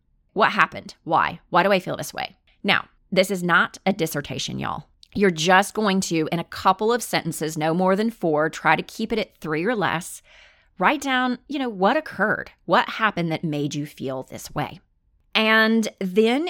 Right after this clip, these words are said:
you're gonna go into question number three. Now, question number three is,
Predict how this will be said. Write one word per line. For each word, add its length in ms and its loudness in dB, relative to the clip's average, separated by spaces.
you're 120 0
gonna 280 0
go 260 0
into 880 -2
question 600 -6
number 460 -6
three. 400 -4
Now, 100 -2
question 420 -2
number 220 -2
three 360 -4
is, 340 -2